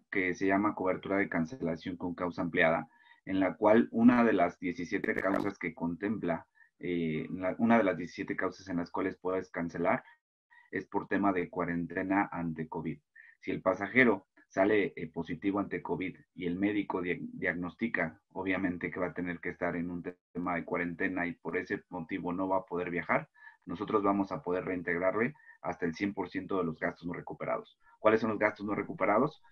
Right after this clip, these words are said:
Lo que no te quiera devolver o no te pueda devolver el operador por cargos o políticas de cancelación. Entonces, sí está cubierto por un tema de covid.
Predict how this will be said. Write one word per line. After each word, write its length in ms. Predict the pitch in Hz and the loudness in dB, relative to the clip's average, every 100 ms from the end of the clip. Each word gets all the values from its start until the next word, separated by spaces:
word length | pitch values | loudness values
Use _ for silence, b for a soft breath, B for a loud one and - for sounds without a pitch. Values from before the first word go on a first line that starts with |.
| - | -12
Lo 120 | 95 | -6
que 140 | 95 | -2
no 120 | 98 101 | 0 0
te 160 | 98 | -4
quiera 240 | - 98 95 | 0 0 2
devolver 440 | 87 87 101 139 | 0 2 2 2
o 100 | 92 | 0
no 120 | 92 | -4
te 100 | 80 | -4
pueda 260 | 82 101 104 | -2 0 0
devolver 340 | 87 87 90 | 0 -2 -2
el 120 | 92 80 | -2 -4
operador 440 | 80 78 92 - | -2 -2 -2 -4
por 200 | 87 80 | -6 -4
cargos 380 | 92 90 92 - | -2 -2 -4 -8
o 80 | 80 | -10
políticas 640 | - 82 82 85 78 78 | -6 -6 -6 -8 -6 -6
de 120 | 76 | -8
cancelación. 580 | - 78 - - - - _ _ _ _ _ | -12 -12 -14 -20 -20 -20 _ _ _ _ _
Entonces, 280 | 87 85 87 | -12 -10 -6
sí 160 | 110 | -2
está 240 | 101 104 92 | 0 0 -4
cubierto 460 | 90 95 - 98 | -2 -4 -4 -6
por 120 | 85 85 | -6 -6
un 140 | 80 | -6
tema 260 | 87 85 80 | -4 -4 -4
de 140 | - | -4
covid. 240 | - - | -8 -10